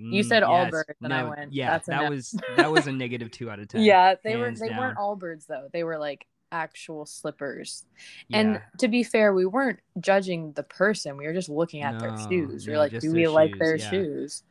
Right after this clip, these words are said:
Speaker 2: That just because someone has really terrible taste in shoes does not make them a bad person.
Speaker 1: No, not at
Speaker 2: At
Speaker 1: all.
Speaker 2: all. No, no, no, no.
Speaker 1: No. Mm-mm.
Speaker 2: Um,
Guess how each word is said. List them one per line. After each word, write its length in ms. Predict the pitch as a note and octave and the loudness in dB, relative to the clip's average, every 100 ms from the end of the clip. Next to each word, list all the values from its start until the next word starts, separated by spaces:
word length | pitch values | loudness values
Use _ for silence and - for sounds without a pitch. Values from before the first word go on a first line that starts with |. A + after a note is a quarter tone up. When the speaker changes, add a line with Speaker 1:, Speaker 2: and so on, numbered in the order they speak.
| - | -16
Speaker 2:
That 240 | B2 A#2+ - B2+ A#2 A#2+ | -10 -10 -10 -20 -18 -10
just 300 | B2+ B2+ - | -8 -8 -10
because 640 | C3+ C3+ B2+ A#2 G#2 - - | -10 -6 -6 -8 -12 -18 -16
someone 360 | - A#2+ A#2 A2+ | -10 -8 -6 -8
has 260 | A2+ G#2 | -8 -10
really 680 | G2 G2+ A2+ A#2 A2+ G#2+ G#2+ | -14 -14 -8 -6 -6 -8 -12
terrible 400 | - - G#2+ G#2 | -18 -14 -12 -12
taste 320 | G#2 A2 G#2 G#2+ | -12 -14 -14 -16
in 60 | |
shoes 340 | G2+ - G#2+ G2+ | -16 -12 -12 -12
does 220 | A2 G2 | -14 -12
not 240 | G#2 G2 F#2+ | -12 -14 -16
make 180 | F#2+ | -20
them 140 | - F#2 | -18 -18
a 40 | |
bad 240 | E2+ E2 - | -18 -20 -20
person. 300 | D2+ - A2 - | -20 -20 _ -8
Speaker 1:
No, 360 | E3+ A#3 F#3 | -2 0 0
not 220 | C#3+ E3 E3+ | -2 0 0
at 80 | |
Speaker 2:
At 80 | D3+ D#3+ | 0 -2
Speaker 1:
all. 0 | |
Speaker 2:
all. 380 | B2+ C3+ - - | -4 -8 -8 -14
No, 340 | B2 G#2+ G2 E2 - | -12 -12 -12 -16 -16
no, 140 | G#2 | -14
no, 100 | G2+ G2+ | -12 -6
no. 220 | F3 D3+ | -6 -6
Speaker 1:
No. 120 | C#3 _ _ _ - | -8 _ _ _ -8
Mm-mm. 420 | F#3+ F3 D#3 C3+ | -6 -6 -8 -6
Speaker 2:
Um, 520 | C3 B2+ A#2+ G#2+ G#2 | -4 -4 -6 -8 -12